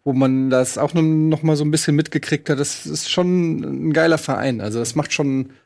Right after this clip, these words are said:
macht schon Spaß, denen zuzugucken. Und es ist eh immer so kleiner, vermeintlich kleinere Vereine, die dann in der Bundesliga spielen.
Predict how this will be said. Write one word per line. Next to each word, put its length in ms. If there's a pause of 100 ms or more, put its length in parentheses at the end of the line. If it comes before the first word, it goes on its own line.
(140)
macht 160
schon 140
Spaß, 400
denen 260
zuzugucken. 560
Und 100
es 80
ist 140
eh 140
immer 180
so 140
kleiner, 460
vermeintlich 440
kleinere 320
Vereine, 460
die 80
dann 160
in 80
der 100
Bundesliga 480
spielen. 460